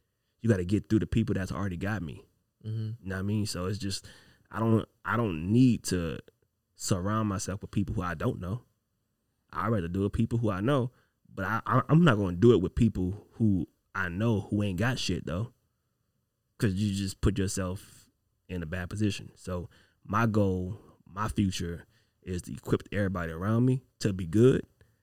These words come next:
Speaker 1: so that we're all good.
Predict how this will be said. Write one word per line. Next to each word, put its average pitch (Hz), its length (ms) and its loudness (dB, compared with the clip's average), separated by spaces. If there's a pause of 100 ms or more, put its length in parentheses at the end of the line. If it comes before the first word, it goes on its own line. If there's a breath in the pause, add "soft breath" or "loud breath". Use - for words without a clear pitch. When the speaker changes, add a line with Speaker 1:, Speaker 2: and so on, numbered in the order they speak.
(180)
Speaker 1:
so - 480 4
that 87 300 -4 (540)
we're 104 220 -2 (140)
all 113 300 6
good. 87 380 -2